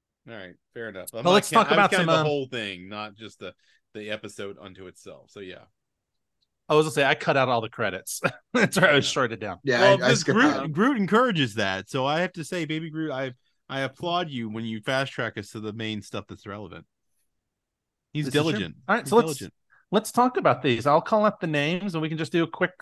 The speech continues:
Speaker 2: um, little, what you thought about the episode. So there's five episodes this season. Um, actually, how many episodes was season one?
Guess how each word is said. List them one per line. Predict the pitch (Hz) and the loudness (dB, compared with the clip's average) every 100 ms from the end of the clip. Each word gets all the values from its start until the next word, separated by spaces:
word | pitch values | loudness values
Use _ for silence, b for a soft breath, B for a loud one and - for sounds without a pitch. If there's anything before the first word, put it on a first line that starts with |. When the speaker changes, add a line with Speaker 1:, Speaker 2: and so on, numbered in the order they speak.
| - | 2
Speaker 2:
um, | 165 170 170 170 | 4 4 2 0
little, | 175 180 180 175 - _ _ _ - 156 | 0 2 2 0 -6 _ _ _ -20 0
what | 170 190 | 2 2
you | 185 | 2
thought | 151 120 | 6 6
about | 104 107 | 4 2
the | 110 | 0
episode. | 92 - - 98 92 | -2 -4 -4 -4 -2
So | - 127 131 B B | 2 2 0 B B
there's | 160 139 | 2 2
five | - 170 220 175 | 2 4 6 4
episodes | 107 107 - 98 - | 0 -2 -4 -4 -6
this | 104 - | -10 -8
season. | 104 107 180 254 b b b b - | -6 -4 -4 -6 b b b b -6
Um, | 110 147 | -6 -2
actually, | 180 - | -2 0
how | 170 | 0
many | 240 | 0
episodes | 208 143 - 165 | -2 -6 -6 -6
was | 135 135 | -6 -6
season | 147 131 113 | -6 -4 -4
one? | 107 127 | -4 -4